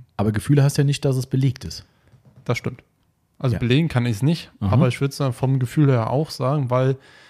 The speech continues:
Speaker 2: ähm, wenn du's auf einen nassen Lack oder irgendeinen Reiniger verdünnst, ähm, dann sag ich mal, ähm, dann wird die Wir-, Wirkung einfach ein bisschen schwächer, sag ich mal.
Speaker 1: Ja,
Speaker 2: Ich,
Speaker 1: das
Speaker 2: ich,
Speaker 1: ist
Speaker 2: ich, ich nehm, ich nehm mal,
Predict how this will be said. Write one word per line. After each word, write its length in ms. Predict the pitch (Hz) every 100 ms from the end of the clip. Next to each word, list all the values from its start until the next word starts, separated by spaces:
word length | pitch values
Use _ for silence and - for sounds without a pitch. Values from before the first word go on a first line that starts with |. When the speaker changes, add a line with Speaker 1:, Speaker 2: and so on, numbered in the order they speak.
| _ _ _ _
Speaker 2:
ähm, 300 | 123 113 110
wenn 160 | 123 175
du's 140 | 151
auf 220 | 143 123
einen 180 | 127 113
nassen 260 | 113 147 143
Lack 240 | 135 175
oder 260 | 165 131 143
irgendeinen 520 | 165 175 160 - 139
Reiniger 580 | 123 117 151 143 139 131 _
verdünnst, 880 | - 127 117 160 160 117 - - - _ _ _ _ _ _ 135
ähm, 500 | 127 120 117 117 120 _
dann 160 | 123 117
sag 220 | 113 135
ich 120 | 131
mal, 440 | 139 131 131 135 - -
ähm, 380 | 127 120 127 131 -
dann 400 | 120 123 123 123
wird 180 | 147 143
die 160 | 123
Wir-, 360 | 139 170 170 - - _ _ _ _ _
Wirkung 520 | 147 151 165 - 160
einfach 220 | 120 147 139
ein 100 | -
bisschen 320 | 170 170 143
schwächer, 480 | - 127 143 117 101
sag 220 | 98 98
ich 120 | 98
mal. 220 | 101 98 - _ _ _ _ _ _ _ - _ _ -
Speaker 1:
Ja, 160 | 104
Speaker 2:
Ich, 60 | 151
Speaker 1:
das 140 | 160
Speaker 2:
ich, 60 | 147
Speaker 1:
ist 80 | 165
Speaker 2:
ich, 60 | 165
ich 100 | 143
nehm, 180 | 180 208
ich 100 | 143
nehm 160 | 185 214
mal, 180 | 185